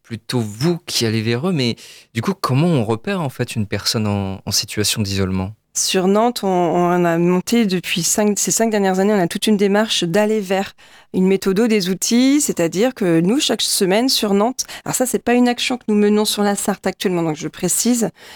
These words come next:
Speaker 2: mais en tout cas sur Nantes, c'est une action que l'on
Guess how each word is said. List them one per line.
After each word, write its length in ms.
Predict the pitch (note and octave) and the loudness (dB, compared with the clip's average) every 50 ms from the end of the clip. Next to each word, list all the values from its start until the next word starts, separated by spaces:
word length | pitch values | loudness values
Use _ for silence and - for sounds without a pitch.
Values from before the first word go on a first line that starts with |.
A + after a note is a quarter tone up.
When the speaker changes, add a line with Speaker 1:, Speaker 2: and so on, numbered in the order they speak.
| - _ - | -16 _ -2
Speaker 2:
mais 140 | E3 F3 F3+ | 0 2 2
en 60 | F3 | 0
tout 100 | - - | 0 -2
cas 140 | - G3+ A3+ | -2 0 0
sur 200 | - - G#3 F#3+ | 0 0 2 2
Nantes, 260 | G3 G3+ A3+ A#3 - | 2 2 2 0 -2
c'est 200 | - - - - | -6 -6 -6 -2
une 100 | F3 F3+ | 0 0
action 380 | F3 F3 - - - A3 A3+ | 0 0 -2 0 0 0 0
que 140 | - - - | 0 0 0
l'on 640 | F#3+ F3+ F3 F3 E3+ E3+ E3 E3 E3 D#3+ D#3+ D#3+ F3 | 0 2 2 2 2 2 2 2 2 2 2 0 0